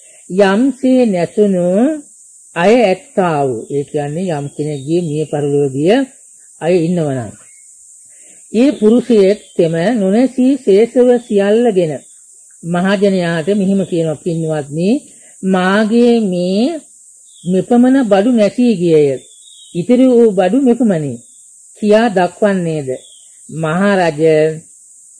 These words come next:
මහරජාණෙනි, ඉපරිදිම භාග්‍යතුන් වහන්සේ ශාසනයාගේ විනාශය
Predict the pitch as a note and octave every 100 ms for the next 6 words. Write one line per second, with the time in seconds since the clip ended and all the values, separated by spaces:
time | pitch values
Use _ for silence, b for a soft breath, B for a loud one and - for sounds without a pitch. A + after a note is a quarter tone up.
0 | E3 E3 E3+ G3 B3 G3 F3+ E3+ E3+ E3
1 | C#3+ A3 G#3 E3 F3+ F3 D#3+ D#3+ F#3+ G#3+
2 | G3+ G#3 G3 F#3 F3+ E3+ - F3 E3+ D#3+
3 | B B B - F#3 F3+ A#3 A#3+ A#3+ A3
4 | G#3 G3+ G3 F#3+ F#3+ E3+ D#3 F3 F3 F3+